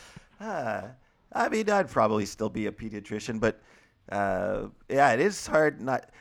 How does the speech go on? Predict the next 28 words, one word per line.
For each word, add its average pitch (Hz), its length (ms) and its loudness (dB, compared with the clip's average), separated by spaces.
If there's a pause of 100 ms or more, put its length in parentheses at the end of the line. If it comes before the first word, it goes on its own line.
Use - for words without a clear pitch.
(100)
I 147 60 0
think - 220 -2
when 160 200 -4
people 165 200 0
go 147 200 4
into 135 120 2
medicine, 123 360 0
sometimes 120 640 0
you 117 140 -2
have 127 220 8
to - 80 -6
choose 120 260 -6
a 110 40 -6
track, - 420 -6
right? - 300 -6
You, 107 280 -6
uh, 110 180 -4 (240)
before 147 280 0
you 139 100 0
graduate, 113 500 2
you 101 100 -6
have 110 160 0
to 117 80 0
apply 113 460 -2
for 110 140 -10
what 110 160 -4
you're 110 60 -6
gonna 98 260 -4